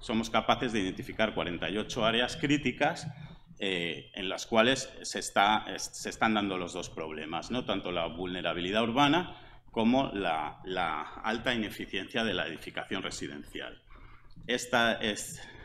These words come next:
eh, se seleccionan, por tanto, cuarenta y ocho barrios vulnerables de los noventa y seis que hay to-, en Madrid, que había en dos mil once, y en, y en esos barrios se aplica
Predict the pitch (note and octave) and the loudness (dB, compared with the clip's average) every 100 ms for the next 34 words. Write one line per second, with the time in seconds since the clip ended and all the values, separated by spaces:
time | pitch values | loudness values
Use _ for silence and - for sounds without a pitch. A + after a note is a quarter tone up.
0 | - - G2 F2+ E2+ D#2+ - F#2+ F#2+ - | -14 -8 -4 -2 -2 -4 -6 -6 -6 -2
1 | B2 G#2+ G#2 G#2+ A#2+ A2 E2+ G2 F#2+ F#2 | 2 2 2 0 2 2 -2 -2 -2 -2
2 | F2+ G2+ - G2+ G2+ F#2+ G2+ G#2 B2 G#2 | -2 -2 -4 -2 -2 -4 -4 0 2 0
3 | E2+ - F#2+ F2+ E2+ G2 F#2 F2+ E2+ D#2 | -2 -4 -2 -2 -4 -6 -4 -6 -6 -6
4 | - G2 - F#2+ G2 - E2+ - - G2+ | -4 -4 -2 -2 -2 -6 -10 -12 -10 -6
5 | F#2+ F#2+ G#2 C3+ E3+ D#3 G2 G2 G2 G2 | -2 0 2 0 0 -2 -2 -2 -2 -4
6 | F#2 A#2+ C3 D3 D3+ E3 - - - - | -4 0 2 2 0 -6 -8 -14 -16 -16
7 | - B2 C3+ C3+ - B2 G#2+ G2 G#2 A2+ | -4 4 6 6 4 2 2 2 0 -2
8 | A#2+ B2+ B2+ C3 D3 - F2+ G2+ G2+ A#2+ | -2 4 4 4 0 -2 -4 -4 0 0
9 | A#2+ | 0